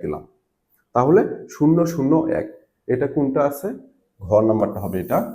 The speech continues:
আনসার। তাহলে মিলিয়ন থেকে বিলিয়নে করার জন্য আমাকে শুধু জানতে হবে মিলিয়ন মানে কি, বিলিয়ন মানে কি। তার জন্য মিলিয়ন মানে দশ লক্ষ, বিলিয়ন মানে কি? একশো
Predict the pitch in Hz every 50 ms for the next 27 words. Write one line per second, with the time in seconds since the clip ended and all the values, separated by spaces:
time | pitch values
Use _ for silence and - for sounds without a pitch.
0 | - 85 85 82 - - - - - _ _ _ _ _ _ - 107 110 117 127
1 | 143 139 120 117 127 147 160 180 185 175 165 160 156 - 147 127 110 113 120 123
2 | 135 139 135 135 135 135 123 120 117 113 113 - 127 127 165 208 190 131 120 123
3 | 123 - - - - 175 160 233 202 160 151 139 131 - 135 120 120 120 - 180
4 | 147 123 127 131 139 160 175 170 160 147 131 123 131 151 151 - 220 311 349 -
5 | - - _ _ _ _ - 104 110 110 110 113 107 98 - 90 85 85 - -
6 | - - - - - _ _ - - 151 151 170 165 165 180 185 202 196 160 143
7 | 143 151 165 180 175 165 156 151 147 135 - 117 120 120 - 139 135 - - -
8 | 214 240 - - - - - - - - 107 107 120 127 131 147 156 147 151 151
9 | 143 143 143 - - 95 90 90 - - _ _ _ _ _ _ _ - - 110
10 | - - - - 165